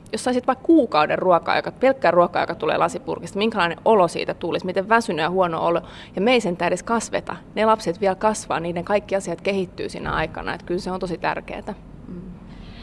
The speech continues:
Speaker 2: Mä tänä aamuna, kun mun lapsi söi vaaleita leipää ja lauantai-makkaraa siinä päällä, niin sit mä ajattelin siinä kohdassa, että mä, okei, mä kompensoin tätä sillä, että mä laulan hänelle, koska musiikin on myös, tai musiikki myös tuottaa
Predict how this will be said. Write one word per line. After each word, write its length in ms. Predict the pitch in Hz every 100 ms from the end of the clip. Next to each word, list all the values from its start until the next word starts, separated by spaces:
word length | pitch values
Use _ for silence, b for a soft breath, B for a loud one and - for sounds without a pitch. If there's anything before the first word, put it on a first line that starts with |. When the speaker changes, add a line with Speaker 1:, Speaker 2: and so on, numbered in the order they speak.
| B
Speaker 2:
Mä 120 | -
tänä 240 | 220 226 202
aamuna, 320 | 190 175 170
kun 140 | 185
mun 140 | 175 170
lapsi 260 | 165 175
söi 340 | 160 151 147 170
vaaleita 440 | 175 156 139 147
leipää 500 | 151 151 147 147 127
ja 260 | 123 131 123 - - - - - -
lauantai-makkaraa 960 | 214 185 160 160 156 156 - 160 135
siinä 240 | 147 170 151
päällä, 400 | 170 156 143 156 175 B B B B -
niin 260 | 160 -
sit 100 | 220
mä 120 | 233
ajattelin 340 | 214 202 180 170
siinä 220 | 185 160
kohdassa, 480 | 147 151 151 143 143
että 120 | 175
mä, 80 | 220 -
okei, 240 | 254 262 233
mä 80 | 208
kompensoin 720 | 277 254 170 147 147 151 143
tätä 180 | 165 165
sillä, 200 | 175 175
että 120 | 196
mä 60 | 240
laulan 420 | 277 196 151 -
hänelle, 360 | 175 139 127 165
koska 240 | 190 240
musiikin 500 | 262 294 220 - 156
on 80 | 156
myös, 180 | 160 156
tai 180 | -
musiikki 400 | 208 277 226 -
myös 300 | 175 180 175
tuottaa 560 | - 185 165 - 131 151